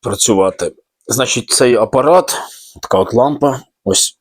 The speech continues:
ця колба знімається. Я вже все повідкручував.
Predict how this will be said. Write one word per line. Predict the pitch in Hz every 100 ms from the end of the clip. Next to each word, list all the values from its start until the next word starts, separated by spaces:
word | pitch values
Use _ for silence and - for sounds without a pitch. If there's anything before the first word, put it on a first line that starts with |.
| -
ця | - 92
колба | - 92 95 123
знімається. | 127 135 135 139 139 - 131 123
Я | 120 107
вже | 104
все | 107 - 98 _ -
повідкручував. | 107 117 - 180 - 92 80